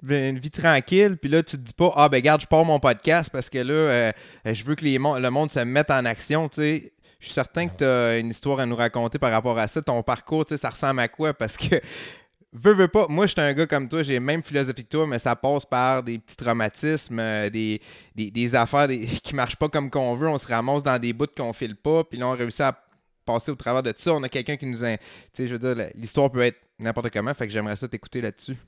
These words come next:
Speaker 2: Hey, tellement. Ben, écoute, je disais que je suis sans détour, mais ça veut pas dire que je n'ai pas eu beaucoup de détours à faire pour arriver à ce sans détour, en fait.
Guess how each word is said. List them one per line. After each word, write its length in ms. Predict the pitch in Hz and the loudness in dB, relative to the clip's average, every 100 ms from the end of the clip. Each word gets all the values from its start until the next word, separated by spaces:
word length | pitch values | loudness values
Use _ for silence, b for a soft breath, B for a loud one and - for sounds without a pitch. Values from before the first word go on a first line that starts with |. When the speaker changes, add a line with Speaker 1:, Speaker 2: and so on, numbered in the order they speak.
| _ _ b b b b b | _ _ b b b b b
Speaker 2:
Hey, 240 | 147 156 123 | -2 -2 -2
tellement. 340 | 151 143 143 131 | -4 -2 0 -2
Ben, 80 | 127 | -4
écoute, 180 | 120 147 | -6 -10
je 120 | 120 | -10
disais 260 | 117 120 143 | -12 -6 -6
que 140 | 143 | -4
je 120 | 120 | -6
suis 220 | 120 - 143 | -6 -10 -8
sans 300 | - 147 135 | 0 0 2
détour, 500 | 135 - 170 180 156 | -2 -2 0 0 0
mais 80 | |
ça 140 | 117 127 | -2 -2
veut 100 | 127 | -4
pas 160 | 143 | -4
dire 180 | 131 156 | -4 -4
que 120 | 156 | -4
je 100 | 131 | -6
n'ai 140 | 131 127 | -6 -6
pas 160 | 151 | -4
eu 100 | 147 | -4
beaucoup 320 | 147 165 - 196 | -4 -8 -8 -8
de 60 | |
détours 560 | 143 160 - 180 180 143 | -2 -2 2 2 2 0
à 80 | 131 | -4
faire 340 | - 85 160 | -4 -2 -2
pour 140 | 135 | -2
arriver 420 | 139 135 139 147 185 | -2 -2 -2 -4 -4
à 80 | |
ce 140 | 147 143 | -4 -4
sans 260 | - 175 | -4 -6
détour, 480 | 147 143 160 165 160 | -4 -6 -6 -6 -4
en 80 | 139 | -4
fait. 240 | 131 190 | -2 -4